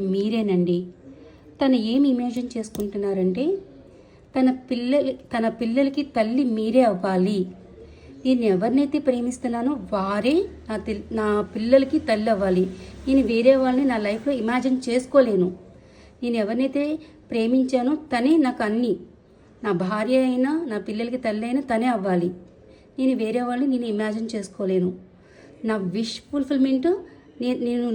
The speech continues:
లవ్ చేసిన అమ్మాయే. ఓకే, ఇలా ఇమాజిన్ చేసుకుంటున్నారు. And ఈ రిలేషన్ కోసం మీ పర్సన్ ప్లాన్ చేస్తున్నారు. ఓకే, యాక్షన్ తీసుకోవాలని.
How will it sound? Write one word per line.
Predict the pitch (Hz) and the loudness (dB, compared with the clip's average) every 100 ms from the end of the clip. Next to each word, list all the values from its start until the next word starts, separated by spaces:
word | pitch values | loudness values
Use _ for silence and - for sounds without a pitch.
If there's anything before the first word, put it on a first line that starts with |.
| 214 | 0
లవ్ | 220 240 | 0 0
చేసిన | 277 254 240 | -2 0 -4
అమ్మాయే. | 214 214 196 180 185 - - _ _ _ _ _ _ _ _ _ - _ _ _ - 226 | -2 2 4 2 -4 -20 -20 _ _ _ _ _ _ _ _ _ -20 _ _ _ -10 -10
ఓకే, | - 320 359 - - | -2 -2 -2 -8 -8
ఇలా | 214 226 233 | 0 0 0
ఇమాజిన్ | 202 202 208 220 | -2 -2 -4 -6
చేసుకుంటున్నారు. | 202 185 - 185 185 185 180 277 302 - 214 | -6 -6 -6 -2 0 0 0 -2 -6 -8 -2
And | 247 226 208 262 - - - 240 | 0 0 -2 -6 -14 -20 -10 -4
ఈ | 240 | -2
రిలేషన్ | 220 226 240 226 | 0 -2 -4 -6
కోసం | 226 247 | -4 -2
మీ | 220 180 | -2 -4
పర్సన్ | 202 247 - | -4 -4 -4
ప్లాన్ | 208 190 214 208 | -2 0 0 -2
చేస్తున్నారు. | 190 - 180 185 180 185 - - - | -8 -4 -2 0 0 -4 -12 -14 -12
ఓకే, | - 294 - 196 | -4 -4 -2 -6
యాక్షన్ | 185 247 214 | -6 -6 -4
తీసుకోవాలని. | 214 - 185 185 175 | -6 -4 -2 2 2